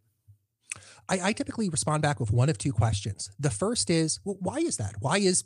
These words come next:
time such a huge pressure here?" And I'll let them, you know, share information just so I could better understand it. But oftentimes, I might skip to or get to the second question, which is, "Well, I, I understand and respect the need and desire to move fast, but tell me,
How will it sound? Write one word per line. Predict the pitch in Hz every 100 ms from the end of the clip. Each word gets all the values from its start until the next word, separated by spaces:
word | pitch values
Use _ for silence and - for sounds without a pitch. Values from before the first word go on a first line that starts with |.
| -
time | - 143 165
such | 160 147 139
a | 143
huge | 139 -
pressure | - 247 -
here?" | 107 101 - _ _
And | 180 185 175 - -
I'll | 165
let | 156 151
them, | 151 147
you |
know, | 143
share | 143 - 139
information | 127 123 120 123 117
just | 117
so | 131
I |
could | 117 110
better | 113 107
understand | 104 104 - 202 156
it. | 110 101 - - - -
But | 180 190 -
oftentimes, | 180 208 220 175 160 156 147 - -
I | 156
might | 156 151
skip | - 185 180
to | - 147
or |
get | 139 151
to | -
the | 139
second | - 196 202
question, | 165 139 123
which | 143 151
is, | 156 147 - _
"Well, | - 233
I, | 226
I | 220 196
understand | 214 262 220 196 185
and | 147
respect | 139 - 165 -
the | 127 139
need | 135 131 185 185
and | 156
desire | 139 160 160
to | 143
move | 131 151
fast, | 127 160 147
but | 117
tell | 202 247
me, | 180